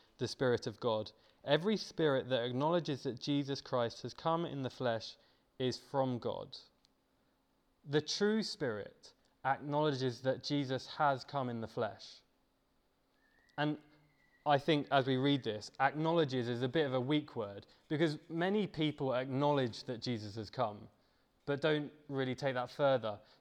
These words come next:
Um, the Greek word suggests maybe it's even more promises, confesses,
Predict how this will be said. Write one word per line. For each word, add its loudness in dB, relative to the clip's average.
Um, 0
the 0
Greek 0
word 0
suggests 0
maybe 2
it's -6
even 4
more 4
promises, 0
confesses, -2